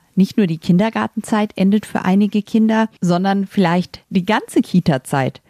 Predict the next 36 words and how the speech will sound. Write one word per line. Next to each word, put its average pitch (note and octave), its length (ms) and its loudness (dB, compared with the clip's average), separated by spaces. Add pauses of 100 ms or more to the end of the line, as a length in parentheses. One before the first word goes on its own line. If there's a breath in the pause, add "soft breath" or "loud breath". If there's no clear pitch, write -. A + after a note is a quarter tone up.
(380 soft breath)
Der D#3 140 0
zehnjährige F#3 680 0
Emil F#3+ 320 2
zum A3+ 160 0
Beispiel G#3+ 580 0 (220)
verlässt E3 400 -2
nach D#3+ 180 0
sieben B3 460 -2
Jahren F3 460 0 (140)
die E3 300 2 (140)
Casa D#3+ 340 0
Don C#3+ 180 -2
Bosco. A3 560 0 (400 loud breath)
Dort F3 180 -4
ist - 180 -6
er F#3 80 -2
in F3 80 4
den D#3 140 4
Kindergarten A#3+ 580 0
gegangen G3+ 420 2
und E3+ 220 -2
jetzt - 360 -4
die G3 60 4
letzten D3+ 480 0
Jahre C#3+ 540 0
in D#3+ 160 4
den F3+ 320 2
Hort. - 460 -4 (760 loud breath)
Emil, G#3 280 0
was A3+ 260 -6
macht A3 220 -4
ihr F3+ 80 2
denn D#3 200 0
so D3+ 140 -4
zum D3 240 -6
Abschluss? - 720 -8